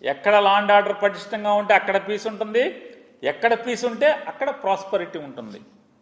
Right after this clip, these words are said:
అంటే ఆంధ్రప్రదేశ్ రాష్ట్రంలో ప్రస్తుతం లా and ఆర్డర్ పటిష్టంగా లేదు, పీస్ లేదు, ప్రాస్పరిటీ కూడా లేదు.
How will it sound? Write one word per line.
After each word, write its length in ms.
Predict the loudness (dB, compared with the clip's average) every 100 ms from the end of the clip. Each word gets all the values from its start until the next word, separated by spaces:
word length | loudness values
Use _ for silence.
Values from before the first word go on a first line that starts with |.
| _ _ -12
అంటే 140 | -4
ఆంధ్రప్రదేశ్ 600 | -2 -2 -6 -4 -4 -2
రాష్ట్రంలో 440 | 0 -2 -4 -10 -8
ప్రస్తుతం 600 | -8 -10 -6 -8 -8 -16 -20 -20 _ _ _ _ _ -8
లా 260 | -4 -4
and 140 | 2 4
ఆర్డర్ 340 | 4 0 -4
పటిష్టంగా 480 | -4 -4 -8 -2 2
లేదు, 440 | 4 2 2 -2 -16 -20 -20 _ _ _ _ _ _ _
పీస్ 260 | -6 -6 -2
లేదు, 440 | 2 2 0 -4 -10 -20 -20 _ _ 0
ప్రాస్పరిటీ 540 | 2 2 -4 -4 -4
కూడా 200 | -4 -6
లేదు. 260 | -8 -12